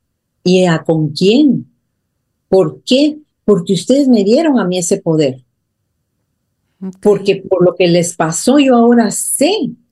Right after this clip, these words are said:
Speaker 1: cuáles son las condiciones que yo necesito para poder expresarme, ¿ves?
Speaker 2: Sí.
Speaker 1: Entonces, es en estas conversaciones, y depende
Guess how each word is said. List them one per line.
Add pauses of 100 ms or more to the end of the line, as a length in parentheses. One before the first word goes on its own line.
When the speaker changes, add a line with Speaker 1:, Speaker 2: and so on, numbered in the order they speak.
(500)
Speaker 1:
cuáles
son
las
condiciones
que
yo
necesito
para
poder
expresarme,
¿ves? (680)
Speaker 2:
Sí.
Speaker 1:
Entonces,
es
en
estas
conversaciones,
y
depende